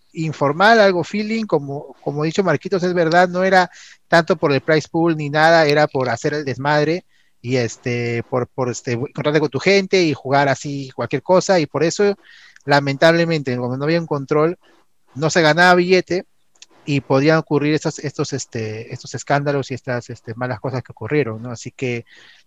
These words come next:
puede que ocurra, ¿sabes qué? Este, eh, Marquito Chino, este, que se haga un torneo paralelo del E-, al Evo, ¿no?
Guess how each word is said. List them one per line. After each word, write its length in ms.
puede 200
que 80
ocurra, 280
¿sabes 300
qué? 260
Este, 1080
eh, 60
Marquito 420
Chino, 300
este, 360
que 260
se 160
haga 240
un 80
torneo 300
paralelo 640
del 180
E-, 160
al 200
Evo, 260
¿no? 180